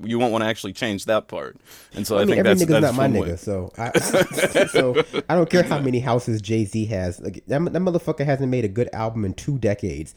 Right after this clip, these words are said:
Speaker 2: and people are talking about, like, look how cool Jay-Z and Beyonce. Jay-Z's the worst part of every song with Jay-Z on it, and, like, you want me to make it, you want me to be, to live vicariously through his success. What,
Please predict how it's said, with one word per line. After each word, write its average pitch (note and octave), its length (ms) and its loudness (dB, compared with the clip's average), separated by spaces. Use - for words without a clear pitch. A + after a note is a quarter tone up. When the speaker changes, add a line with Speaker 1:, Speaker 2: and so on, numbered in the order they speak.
Speaker 2:
and G#2+ 100 0
people C#3+ 260 2
are A#2+ 60 0
talking B2 320 0
about, A2 300 -2
like, G2 200 -4
look A#2+ 140 2
how A2 180 0
cool A#2 280 0
Jay-Z G#2 480 0
and G2 80 0
Beyonce. G2 400 -2
Jay-Z's E3+ 380 2
the D#3 100 4
worst C3 300 0
part A#2+ 180 0
of G#2 80 0
every A#2 200 2
song A2+ 240 4
with F#2+ 100 2
Jay-Z G#2 400 2
on F#2 160 0
it, - 240 -6
and, G2+ 120 4
like, G2 100 2
you A2 180 4
want A#2 140 8
me A#2 40 6
to A2 60 8
make G#2 180 6
it, B2 40 4
you C3 80 8
want C3 100 8
me B2 80 10
to A#2 60 8
be, - 60 -4
to B2 100 6
live A#2 240 8
vicariously A2 800 6
through A2+ 200 6
his A2 160 6
success. G2+ 540 2
What, C#3 200 6